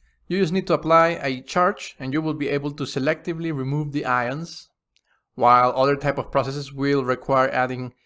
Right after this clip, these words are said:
certain type of, of material, certain type of energy and so on, much more complex. So that's why electrodialysis is very powerful. Actually, it backs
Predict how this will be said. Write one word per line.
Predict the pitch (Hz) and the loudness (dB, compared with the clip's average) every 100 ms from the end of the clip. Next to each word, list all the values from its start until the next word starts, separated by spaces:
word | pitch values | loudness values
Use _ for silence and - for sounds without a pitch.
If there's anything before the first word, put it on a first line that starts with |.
| _ _ | _ _
certain | - 170 160 | -2 0 -2
type | 151 147 | -4 -4
of, | 131 - | -6 -10
of | 139 127 | -8 -8
material, | 131 123 - 190 175 165 156 156 | -4 -4 -2 -2 2 4 2 0
certain | 170 170 151 | -4 -6 -6
type | 143 143 | -6 -6
of | - | -4
energy | 160 165 156 156 | -4 -4 -6 -6
and | 139 131 | -6 -6
so | 156 139 | -4 -2
on, | 135 175 160 | -4 -6 -6
much | 160 - | -6 -4
more | 151 | -4
complex. | 147 131 127 180 - - _ _ _ _ | -2 -4 -6 -8 -12 -20 _ _ _ _
So | - | -6
that's | 143 180 - | 0 0 2
why | 160 156 | 2 2
electrodialysis | 143 135 135 127 127 143 139 | 0 -2 -4 2 4 4 2
is | 127 135 | -4 -6
very | 131 123 | -4 -4
powerful. | - 123 120 113 - 92 - _ _ _ _ _ _ _ _ _ _ - | -2 0 0 -2 -8 -16 -16 _ _ _ _ _ _ _ _ _ _ -6
Actually, | 147 170 - 185 190 156 | -4 -4 -4 -2 -2 -2
it | 160 160 151 | -4 -4 -4
backs | 160 160 - - - - - | 0 0 -2 -10 -10 -12 -16